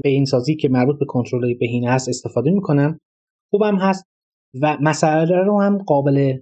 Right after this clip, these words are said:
حل می‌کنه برای الگوریتم‌های فرا ابتکاری و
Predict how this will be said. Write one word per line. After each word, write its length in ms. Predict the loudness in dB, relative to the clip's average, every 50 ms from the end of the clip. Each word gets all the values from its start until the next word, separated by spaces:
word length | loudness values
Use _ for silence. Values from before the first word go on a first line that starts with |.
| -10 _ -2
حل 240 | 0 0 2 2
می‌کنه 440 | 0 0 -2 -4 -6 -8 -8 -8 -12 _ _ _ -10
برای 420 | -6 -4 -2 0 0 0 -2 -2 -4
الگوریتم‌های 500 | -6 -4 -2 0 0 -2 -2 -2 -4 -4
فرا 220 | -4 -2 -2 -2 -2
ابتکاری 440 | -4 -6 -8 -10 -10 -8 -6 -2 0
و 160 | 0 -2